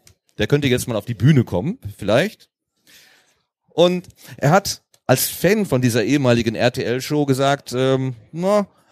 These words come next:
das, äh, würde ich gerne auch auf die Bühne bekommen. Er hat eine Spielshow entworfen, schon zweitausendfünfzehn sollte das auf der Republika mal stattfinden, das ist aber leider dann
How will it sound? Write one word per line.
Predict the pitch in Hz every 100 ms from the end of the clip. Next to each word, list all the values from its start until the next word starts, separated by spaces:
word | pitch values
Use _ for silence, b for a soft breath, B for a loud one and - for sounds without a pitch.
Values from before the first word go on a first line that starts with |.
| b b _ _ _ _
das, | 175 - 160
äh, | 160 147
würde | 165 160
ich |
gerne | 156 156 139
auch | 147
auf | 113
die | 123
Bühne | 117 107
bekommen. | 90 - 95 175 214 _ _
Er | - 110
hat | 143
eine | 120 117 110 107
Spielshow | - - 202 - 170 170
entworfen, | 143 - 135 147 147 139
schon | - 135 135 131
zweitausendfünfzehn | - 120 117 95 101 92 190 202 - 156 135
sollte | 135 143
das | 117
auf | 120
der | 110
Republika | 120 156 151 135 120
mal | 104 98 98
stattfinden, | - 151 - 139 131 120
das | 113 117
ist | 113
aber | 107
leider | 107 104
dann | 95